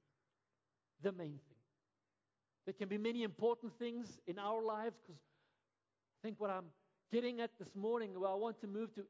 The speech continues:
if we can find something which is the main thing for God,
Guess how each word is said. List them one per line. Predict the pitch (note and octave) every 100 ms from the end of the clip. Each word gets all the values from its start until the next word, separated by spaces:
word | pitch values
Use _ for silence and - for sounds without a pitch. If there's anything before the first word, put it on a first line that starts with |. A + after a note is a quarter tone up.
| -
if | C4+ C4+ -
we | G#3+
can | A#3 F3+
find | - A3+ A3+
something | - B3+ B3+ - G3+
which | F#3+ F#3+ G3+
is | F3
the | F#3+
main | F#3+ A3+ A3+
thing | G3 D#3+
for | - D3+
God, | D#3+ D3